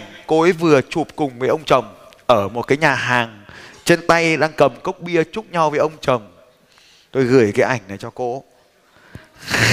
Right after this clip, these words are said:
Ảnh cốc bia. Và tôi gửi cho cô. Tôi mới hỏi này, "Này cô, cái ảnh này chụp lâu chưa?"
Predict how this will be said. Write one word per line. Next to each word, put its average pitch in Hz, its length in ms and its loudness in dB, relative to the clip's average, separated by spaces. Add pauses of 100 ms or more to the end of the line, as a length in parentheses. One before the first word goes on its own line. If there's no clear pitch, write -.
(2000)
Ảnh 135 260 2
cốc 185 160 2
bia. 185 280 6 (380)
Và - 120 0
tôi 165 100 2
gửi 147 280 4
cho 135 80 0
cô. 160 380 0 (440)
Tôi 160 120 2
mới 170 140 -2
hỏi 127 260 -2
này, 110 160 -6 (200)
"Này 139 220 -2
cô, 180 360 0 (1120)
cái 226 100 4
ảnh 160 260 -2
này 135 240 0
chụp 160 260 -6
lâu 180 400 2
chưa?" 214 300 -8